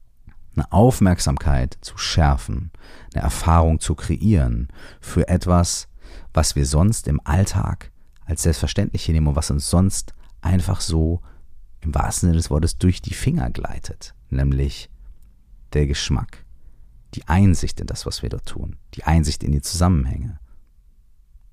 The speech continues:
Natürlich kann Mindful Eating auch darüber hinausgehen. Wenn du möchtest, kannst du vor deiner Mahlzeit und nach deiner Mahlzeit auch schon dieses achtsame Essen praktizieren. Und zwar zum Beispiel,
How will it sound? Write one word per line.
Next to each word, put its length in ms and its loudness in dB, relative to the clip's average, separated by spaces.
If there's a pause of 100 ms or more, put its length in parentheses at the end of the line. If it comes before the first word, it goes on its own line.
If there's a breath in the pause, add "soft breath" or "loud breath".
(920 loud breath)
Natürlich 380 6
kann 160 4
Mindful 460 4
Eating 400 0 (120)
auch 240 4
darüber 280 6
hinausgehen. 680 2
Wenn 140 -8
du 60 -4
möchtest, 560 4
kannst 260 -2
du 140 -2 (200 soft breath)
vor 580 2
deiner 280 2
Mahlzeit 480 -2
und 160 -8
nach 320 0
deiner 240 0
Mahlzeit 460 0 (320 loud breath)
auch 260 4
schon 380 4 (440 soft breath)
dieses 380 0 (220)
achtsame 500 0
Essen 220 -2
praktizieren. 720 0
Und 140 0
zwar 460 2
zum 180 0
Beispiel, 420 2